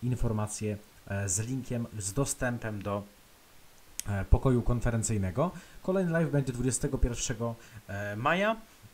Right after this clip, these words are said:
też o godzinie dwudziestej, również na ten sam adres, który tutaj zostawicie, przyślemy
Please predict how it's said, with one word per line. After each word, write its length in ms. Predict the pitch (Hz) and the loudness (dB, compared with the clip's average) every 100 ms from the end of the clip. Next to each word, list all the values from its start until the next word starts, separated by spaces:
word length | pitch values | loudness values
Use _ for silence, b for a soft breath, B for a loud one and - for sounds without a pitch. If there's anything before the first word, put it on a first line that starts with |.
| 113 | -6
też 140 | 175 175 | -2 0
o 40 | |
godzinie 300 | 165 151 151 | -2 -2 -4
dwudziestej, 540 | 131 147 165 - 139 | -4 -4 -2 -2 -2
również 480 | 127 139 135 127 - B B - | -2 -4 -4 -4 -6 B B -8
na 280 | 113 131 147 | -2 -2 -2
ten 280 | - 120 | -2 -2
sam 260 | 120 117 110 | 0 0 -2
adres, 300 | 120 120 117 | -2 0 -2
który 120 | - | -4
tutaj 120 | 104 110 | -4 -2
zostawicie, 560 | - 147 156 151 131 127 B B | -2 -2 -2 -2 -2 -4 B B
przyślemy 1000 | - - 151 151 - 110 123 123 117 117 | -4 -2 0 0 -2 0 0 0 -2 -4